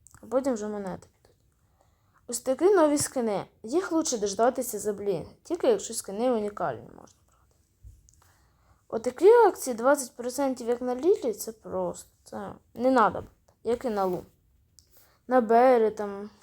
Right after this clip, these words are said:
ну, от на цього ще більш-менш акції. Ну, і то, його легше за блінги купити.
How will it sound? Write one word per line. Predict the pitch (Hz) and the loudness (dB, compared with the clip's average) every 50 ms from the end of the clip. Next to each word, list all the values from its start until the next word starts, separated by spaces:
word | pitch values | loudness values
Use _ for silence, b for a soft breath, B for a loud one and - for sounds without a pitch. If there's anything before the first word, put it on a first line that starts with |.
| _ _ - | _ _ 0
ну, | 494 508 403 311 247 226 b b b b b b b b b - | 2 4 4 4 2 0 b b b b b b b b b -2
от | 262 262 | 0 0
на | 262 269 269 262 262 254 247 240 | 2 2 4 4 4 4 2 2
цього | 233 233 - 349 427 466 427 294 190 220 | 0 0 0 0 0 2 2 0 0 0
ще | - - 349 | -2 -2 -2
більш-менш | - - 285 - - - 226 202 185 170 170 - - | 0 0 -2 -4 -4 -4 -4 -4 -4 -4 -6 -6 -6
акції. | 151 110 104 - - - - - - - | -6 -6 -6 -8 -12 -18 -20 -20 -18 -10
Ну, | - 277 311 294 - - | -6 -4 -4 -4 -4 -6
і | - 226 | -10 -14
то, | - - 240 208 180 B B B B B B B | -6 -2 0 0 0 B B B B B B B
його | - 226 240 240 | -2 0 2 4
легше | 240 240 233 240 - 254 | 4 2 2 0 -4 -4
за | 233 220 220 | -2 -2 -2
блінги | 202 208 196 190 190 208 202 185 | -2 -2 -4 -4 -4 -6 -10 -14
купити. | - _ _ - 156 143 - - | -16 _ _ -14 -12 -12 -12 -14